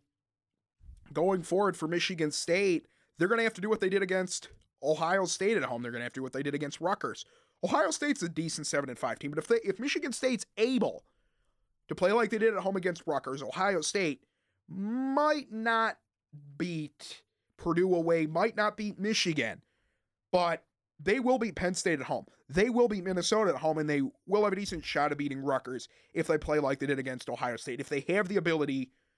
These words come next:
to get punched in the mouth and come back swinging. But it, it,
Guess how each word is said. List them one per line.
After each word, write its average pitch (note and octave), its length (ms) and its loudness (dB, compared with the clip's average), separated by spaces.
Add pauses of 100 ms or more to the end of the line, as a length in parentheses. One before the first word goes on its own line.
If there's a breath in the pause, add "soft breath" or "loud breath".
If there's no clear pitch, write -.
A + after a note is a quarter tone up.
(160)
to D#3 80 -2
get D3+ 160 -2
punched A3+ 340 0
in B3+ 120 0
the A#3+ 40 2
mouth D#3+ 400 0
and D3+ 140 -8
come D#3 220 -2
back D3 200 -8
swinging. B2+ 520 -4 (1700)
But E3 260 2
it, E3+ 160 -10
it, E3+ 120 -14